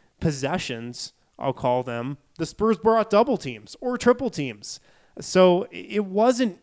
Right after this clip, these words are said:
because Jokic lacked aggression that his scoring numbers didn't look great. He was being aggressive. And,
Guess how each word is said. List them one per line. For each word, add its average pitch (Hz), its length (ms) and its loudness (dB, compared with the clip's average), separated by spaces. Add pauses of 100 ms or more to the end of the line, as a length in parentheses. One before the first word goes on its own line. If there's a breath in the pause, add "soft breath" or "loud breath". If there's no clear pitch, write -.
(120)
because 170 540 0
Jokic 151 720 -2
lacked 143 440 -4
aggression 123 720 -6 (440)
that 117 220 -4
his 117 500 -6 (180)
scoring 127 460 2
numbers 117 400 -4
didn't 120 260 -8
look 120 160 -6
great. 120 320 -6
He 151 140 0
was 226 220 0
being 185 300 4
aggressive. 139 600 0
And, 123 140 -2